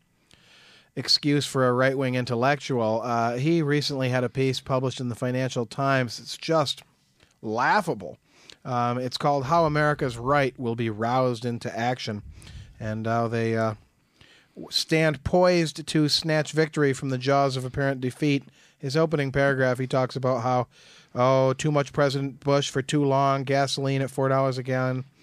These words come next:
wa-, Iraq is dragging on, time for something new. But then he goes into a litany of rather bizarre interpretations of how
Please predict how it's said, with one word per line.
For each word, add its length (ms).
wa-, 360
Iraq 480
is 100
dragging 420
on, 340
time 260
for 160
something 540
new. 320
But 100
then 100
he 80
goes 180
into 220
a 20
litany 580
of 480
rather 280
bizarre 480
interpretations 760
of 120
how 320